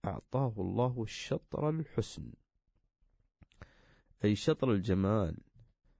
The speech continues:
فلا يمكن أحد أن يتصور هذا الجمال، ويكفينا أن نعرف أن النساء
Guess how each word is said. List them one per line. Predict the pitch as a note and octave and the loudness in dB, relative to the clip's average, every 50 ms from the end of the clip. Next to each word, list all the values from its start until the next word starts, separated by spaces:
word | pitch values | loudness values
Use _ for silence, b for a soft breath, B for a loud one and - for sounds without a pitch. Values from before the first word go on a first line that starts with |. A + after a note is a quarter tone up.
| _ _ | _ _
فلا | - G2 G2+ A#2+ C3 | 0 2 4 4 4
يمكن | C3 A#2 - - F#2+ F2 - | 4 2 -2 -2 0 0 0
أحد | - - - A#2+ G#2+ | 0 0 0 -2 -2
أن | F#2+ F2+ | 0 0
يتصور | F#2 E2+ E2+ - - - - A2+ G#2+ G2 F#2 F2 F2+ E2+ | 0 0 -2 -4 -8 -6 -2 -2 0 0 0 0 0 0
هذا | F#2+ - F2 F#2 F#2+ F#2 F#2+ - - | 0 0 0 0 2 2 0 0 0
الجمال، | F2 E2 - F#2 F2 F#2 G#2 A2+ - | -2 -4 -2 -2 0 0 0 0 2
ويكفينا | F2+ F2 F2 F2+ - - - - - D3+ D3 A#2+ F#2+ E2+ E2+ E2+ F2 F#2 - - | 2 2 0 0 -2 -6 -16 -6 -2 0 0 2 0 0 0 0 0 0 0 -2
أن | E2+ E2 F2 | -2 -2 -2
نعرف | G#2+ A2 - - E2+ - - - | -2 -2 -2 -4 -6 -8 -6 -4
أن | D2 E2 A2 | -4 -2 0
النساء | A#2 G2+ F2+ E2 D#2 D2+ D#2 - - - G2+ B2 C3+ - | 0 0 0 -2 -2 -4 -6 -6 -2 0 2 2 0 0